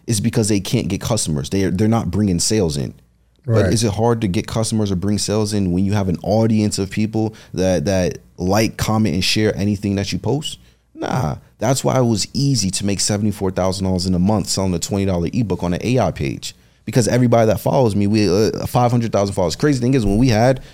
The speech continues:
Speaker 1: when we made that seventy-four thousand in a month, we didn't even have five hundred thousand followers. I think we had, like, two or three hundred thousand. But the
Speaker 2: Mm.
Speaker 1: crazy thing is, you gotta think about it like this. If they're liking our page, if they follow our page, they're obviously interested in A I. Well, what if we give them an A I ebook?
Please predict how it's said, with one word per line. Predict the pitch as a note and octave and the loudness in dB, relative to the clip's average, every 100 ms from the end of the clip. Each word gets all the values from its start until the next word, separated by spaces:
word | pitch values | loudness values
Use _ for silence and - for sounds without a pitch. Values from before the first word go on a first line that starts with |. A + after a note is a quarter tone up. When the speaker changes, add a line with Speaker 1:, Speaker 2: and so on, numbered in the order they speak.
| _ | _
Speaker 1:
when | - A2+ | 0 4
we | |
made | A#2 A2+ | 4 4
that | A2 | 2
seventy-four | A#2 A2+ A2+ | 0 0 -2
thousand | - A2+ A2+ | 0 0 0
in | A2+ G#2 | 0 0
a | |
month, | G2+ C#3 - - | 0 -2 -4 -4
we | C#3+ | 0
didn't | |
even | C3+ | 2
have | A#2+ | 0
five | A2+ A2+ | 0 0
hundred | A2+ G#2 | 0 -2
thousand | G#2 G#2 | -2 0
followers. | C3+ E2 | -2 -2
I | |
think | B2+ | -2
we | A2 | -2
had, | G2+ | -2
like, | F2 - | -4 -4
two | - A2 | -4 -4
or | |
three | F#2+ G2 | -4 -4
hundred | F#2+ G2 | -4 -2
thousand. | A#2 C#3 F2 - - A2+ | -2 -2 -4 -10 -18 -10
But | A#2 A2+ | -2 0
the | |
Speaker 2:
Mm. | G#2 | 2
Speaker 1:
crazy | A2+ A#2+ A2+ | 2 2 2
thing | F2 A2 | 0 0
is, | D3+ A#2+ | 0 0
you | G#2 | 0
gotta | G#2 | 0
think | G2+ | 0
about | G2+ G2 F#2 | 0 2 2
it | |
like | F2+ E2+ | 0 0
this. | E3 - - - _ _ _ - | -2 -2 -6 -10 _ _ _ -2
If | C#3 - | -2 2
they're | E3+ | 2
liking | C#3 C3+ C#3 | 2 2 0
our | |
page, | C3+ A#2 G#2+ | 0 0 0
if | |
they | B2 | -2
follow | A#2 A#2 A#2+ | 0 2 2
our | G#2 | 2
page, | A2+ G2 | 0 0
they're | F2+ | 0
obviously | G2 G2+ G2 - | 0 -2 -2 -2
interested | F2+ - D#2+ | -2 -2 -4
in | - | -2
A | E2 G#2 | 0 0
I. | C#3 G#2+ - _ _ | 0 -4 -10 _ _
Well, | G2 G2+ | -2 0
what | A#2+ | 0
if | |
we | A#2+ | 0
give | B2 | 0
them | A#2+ | 0
an | A2+ | 0
A | A#2 B2 | 0 0
I | B2 | 0
ebook? | D#3+ - - | -2 -4 -8